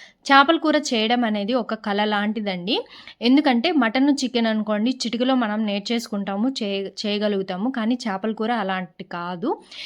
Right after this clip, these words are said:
ఎందుకంటే దాన్ని నీట్‌గా వాష్ చేసుకోవాలి. తర్వాత ఉప్పు కానీ, కారం కానీ, పులుపు కానీ, ఈ మూడు కూడా బ్యాలెన్స్గా ఉండేటట్లు మనమైతే కూరాకు చేసుకోవాలి.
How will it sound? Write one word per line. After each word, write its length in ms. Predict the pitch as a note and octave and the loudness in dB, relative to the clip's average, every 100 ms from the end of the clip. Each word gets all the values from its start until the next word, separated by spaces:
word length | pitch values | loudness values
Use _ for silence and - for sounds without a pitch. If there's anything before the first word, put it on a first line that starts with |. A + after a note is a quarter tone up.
| - A3+ | -6 4
ఎందుకంటే 500 | C#4 D#4 C4 A#3+ F#4 | 4 6 2 2 0
దాన్ని 320 | B3 A#3 A3+ | 2 2 2
నీట్‌గా 560 | A3 A#3+ C4+ C#4 D4+ | 2 4 4 4 2
వాష్ 420 | C#4+ G#3+ A#3 A#3+ A#3+ | 2 4 2 0 -2
చేసుకోవాలి. 540 | G#3+ - G#3 G#3 D#4 | -4 -2 -2 0 0
తర్వాత 520 | C4 A3 G#3+ G#3+ G#3 E4+ B4 - - B3+ | 0 0 0 -2 0 -2 -2 -16 -10 -6
ఉప్పు 340 | B3 - C#4+ | -6 0 4
కానీ, 280 | C#4 C4 C#4+ | 6 6 4
కారం 440 | C#4+ A3+ A3+ A#3 | 2 0 2 2
కానీ, 260 | A#3 A3+ B3 | 2 2 2
పులుపు 380 | C4 A3 A3 A3+ | 2 -2 -2 -2
కానీ, 280 | A3 A3 C4 | 0 2 2
ఈ 100 | A#3 | 4
మూడు 380 | G#3+ A3+ C4+ | 4 4 4
కూడా 260 | D4 C4 B3+ | 2 0 0
బ్యాలెన్స్గా 680 | G#3 G3 G#3 B3 C4 C4 C4+ | 0 0 2 4 2 4 2
ఉండేటట్లు 580 | B3 A3+ G#3+ G#3 F#3 C#4 | 2 0 -2 -6 -4 -2
మనమైతే 540 | A#3+ G#3 G3+ G3 F#3+ | 0 0 -4 -6 -6
కూరాకు 440 | - G3+ G3+ G#3 G#3 | -6 -4 -2 -2 -4
చేసుకోవాలి. 540 | F#3 F3 - F3+ A#3 | -10 -8 -6 -2 -2